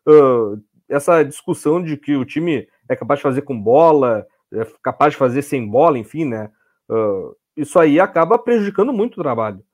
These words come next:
Mas, é claro, né, o Alexander Medina também tem essa carga de responsabilidade, acaba, ãh,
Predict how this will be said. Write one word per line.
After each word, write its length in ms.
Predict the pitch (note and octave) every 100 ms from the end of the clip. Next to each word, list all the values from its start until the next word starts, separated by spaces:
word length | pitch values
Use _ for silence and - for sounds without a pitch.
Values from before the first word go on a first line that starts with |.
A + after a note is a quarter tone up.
| _ _ -
Mas, 320 | C#3 C3+ D3
é 60 | D3
claro, 340 | D3 D#3 D#3
né, 120 | G#2+
o 40 | G#2+
Alexander 480 | G#2+ G#2 A#2+ B2+
Medina 460 | C#3 C3+ G#2 A#2 D#3
também 400 | - E3+ A#2+ E3
tem 160 | E3 C3+
essa 220 | - B2
carga 320 | B2 B2+ C#3+
de 80 | A#2+
responsabilidade, 1120 | B2+ - C3 - C3+ B2+ B2 G#2+ A#2 D#3 D3+
acaba, 520 | A#2 B2+ C#3+ D3+ G#2+ _ _ _
ãh, 420 | A#2 A#2 G#2+ F2